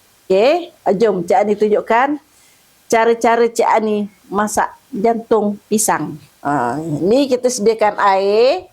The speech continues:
Air ni kita masukkan garam, garam kasar, nampak ni? Okey, kita masukkan garam kasar ke dalam air ni. Ini tujuan dia supaya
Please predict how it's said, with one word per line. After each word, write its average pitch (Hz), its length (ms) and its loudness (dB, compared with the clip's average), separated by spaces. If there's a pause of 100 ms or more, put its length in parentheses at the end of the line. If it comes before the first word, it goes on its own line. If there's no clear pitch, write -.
(180)
Air 262 400 2
ni 330 400 0
kita 240 320 0
masukkan 226 560 0 (160)
garam, 196 640 0
garam 202 240 0
kasar, 208 320 0
nampak 190 320 -2
ni? 247 240 0 (160)
Okey, 240 160 -2
kita 196 80 2
masukkan 190 400 -2
garam 226 320 2
kasar 214 640 0
ke - 80 -2
dalam 190 480 2
air 196 720 2
ni. 240 400 0 (1000)
Ini 269 320 2
tujuan 233 400 2
dia 240 160 4
supaya 214 880 2